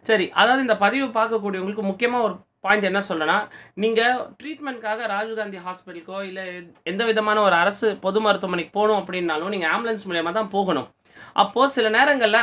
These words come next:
ஆம்புலன்ஸ்ல இருக்கிற ஓட்டுநர்கள், அதுல மையத்துல இருக்கக்கூடியவங்க, அவங்களுக்கு சரியான தகவல் தெரியாத ஒரு காரணத்தினால அங்க bed இல்ல, bed இல்லைன்னு சொல்லிடுவாங்க. So அவங்களுக்கு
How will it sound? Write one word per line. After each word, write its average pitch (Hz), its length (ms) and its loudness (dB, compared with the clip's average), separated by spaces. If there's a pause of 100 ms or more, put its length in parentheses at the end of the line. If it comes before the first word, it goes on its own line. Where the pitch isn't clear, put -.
ஆம்புலன்ஸ்ல 254 720 0
இருக்கிற 208 560 4
ஓட்டுநர்கள், 190 640 0
அதுல 175 360 0
மையத்துல 175 480 -4
இருக்கக்கூடியவங்க, 160 720 -2 (240)
அவங்களுக்கு 226 400 2
சரியான 302 480 0
தகவல் 226 480 -2
தெரியாத 262 500 2
ஒரு 202 120 -2
காரணத்தினால 165 600 -2
அங்க 202 220 2
bed 170 280 -2
இல்ல, 190 220 2
bed 170 240 -4
இல்லைன்னு 170 360 -2
சொல்லிடுவாங்க. 160 580 0 (720)
So 156 160 -2
அவங்களுக்கு 226 600 2